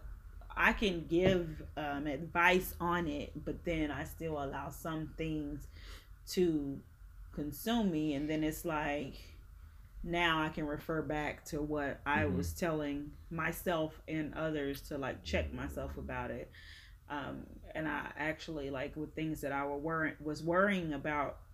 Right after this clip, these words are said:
Speaker 1: um, recently, it's kinda like,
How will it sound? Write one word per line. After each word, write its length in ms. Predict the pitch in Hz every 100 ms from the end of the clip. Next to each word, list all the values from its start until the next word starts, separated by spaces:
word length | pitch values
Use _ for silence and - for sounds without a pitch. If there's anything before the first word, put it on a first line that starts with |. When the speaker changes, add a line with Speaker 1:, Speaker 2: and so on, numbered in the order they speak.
| - - - -
Speaker 1:
um, 380 | 151 143 139 151
recently, 800 | 185 302 202 110 131 135 160 - - - - -
it's 140 | 165 156
kinda 240 | 190 156
like, 460 | 143 143 139 123 -